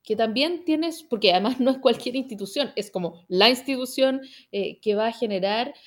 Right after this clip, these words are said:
eh, toda una estructura para Chile, y estamos viendo cómo se va, eh, armando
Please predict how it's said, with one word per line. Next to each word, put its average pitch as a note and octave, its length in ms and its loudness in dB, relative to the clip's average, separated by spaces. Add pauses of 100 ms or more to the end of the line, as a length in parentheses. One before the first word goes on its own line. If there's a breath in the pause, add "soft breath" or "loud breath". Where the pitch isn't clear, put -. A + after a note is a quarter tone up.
(140 loud breath)
eh, F3 400 -4 (260)
toda C4 320 8
una B3+ 160 2
estructura C#4 680 0
para D#4+ 240 -4
Chile, D#4+ 260 -6
y C#4+ 100 -6
estamos C4+ 300 -4
viendo C#4+ 320 -4
cómo C#4 220 -2
se B3 160 -4
va, A#3 540 -4 (280 soft breath)
eh, F3+ 520 -2 (160)
armando A3 640 0